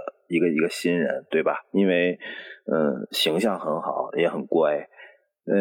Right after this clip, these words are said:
然后也有一些代言。可是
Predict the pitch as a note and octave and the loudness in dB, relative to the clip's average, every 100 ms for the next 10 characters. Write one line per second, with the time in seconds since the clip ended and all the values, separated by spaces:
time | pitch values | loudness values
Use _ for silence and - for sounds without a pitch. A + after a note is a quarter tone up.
0 | F#2 F2 D#2+ D2+ - - E2+ D2+ E2 F2 | 4 2 2 0 0 0 2 2 4 4
1 | D2+ D2 E2 - E2+ D2+ D2 C#2 D3 - | 2 2 0 2 0 0 -4 -6 -10 -14
2 | - - _ _ - _ _ - F#2+ - | -20 -20 _ _ -20 _ _ -2 0 2
3 | B2+ A#2 G2+ | 2 4 4